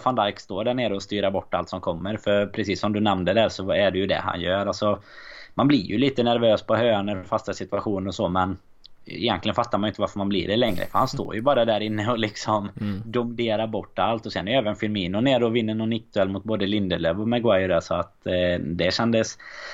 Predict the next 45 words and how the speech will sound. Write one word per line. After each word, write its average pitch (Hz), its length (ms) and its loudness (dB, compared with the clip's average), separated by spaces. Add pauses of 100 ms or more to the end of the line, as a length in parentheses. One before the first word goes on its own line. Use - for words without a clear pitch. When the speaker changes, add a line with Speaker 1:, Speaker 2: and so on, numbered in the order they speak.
(140)
Speaker 1:
kändes 160 380 2
bra. 147 180 4
Sen 131 160 -2
Alisson 127 460 0
också, 117 400 -4
som 117 180 -2
vi 120 120 0
nämnde, 110 360 0
framförallt 95 440 0
tyckte 120 220 -4
jag 113 100 4
efter - 160 -2
Tottenham-matchen, 87 840 -4
att 101 120 -4
han 104 160 0
gör 104 260 2
ju 95 160 -2
många 95 500 0 (240)
lite 101 260 -4
svårare 104 580 2
räddningar 92 520 2
som 95 180 -2
han 104 140 2
ibland 101 320 0
får 95 200 0
att 98 60 -2
se 101 120 0
lite 90 200 -2
enklare 92 440 -2
ut. 127 280 2
Nu 107 100 2
är - 20 6
det 123 60 6
Speaker 2:
Mm. 104 120 4
Speaker 1:
väl 98 120 2
egentligen 95 400 -2
inte 95 200 -4
så 82 140 -4
kanske 90 320 -4
just 92 300 -4
i 90 60 0
gårdagsmatchen, 90 720 -2
för 92 100 -2
det 95 60 4
var, 95 200 6